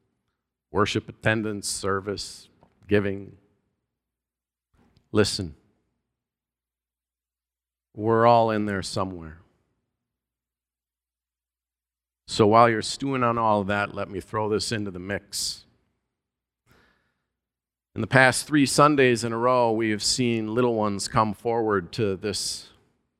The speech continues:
font, carried forward, each of them, to hear that no matter where they end up running off to in this world,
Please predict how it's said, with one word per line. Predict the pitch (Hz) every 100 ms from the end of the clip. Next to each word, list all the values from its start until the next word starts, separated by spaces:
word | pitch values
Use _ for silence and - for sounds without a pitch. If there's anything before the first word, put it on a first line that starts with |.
| _
font, | 120 104 90 - _ _ _ -
carried | - 139 127 104 87 76 - _ _
forward, | - 101 92 95 101 95
each | - 92 -
of | 90
them, | 101 98 107 107 127 _ _ _ _ _ _ _ _ _ _ _ _ _ _ _ _ _ _ _ _ _ _ _ _ _ _ _ _ _ _ _ _ _ _
to | 135
hear | 120 151 156
that | 135 120
no | 127 135
matter | 135 151 147 131
where | 123 143 151 143
they | 131 127
end | 131 123
up | 117 -
running | 120 123 113
off | 117 117 -
to | - 113 107
in | 107 107
this | 101 - -
world, | 110 107 90 85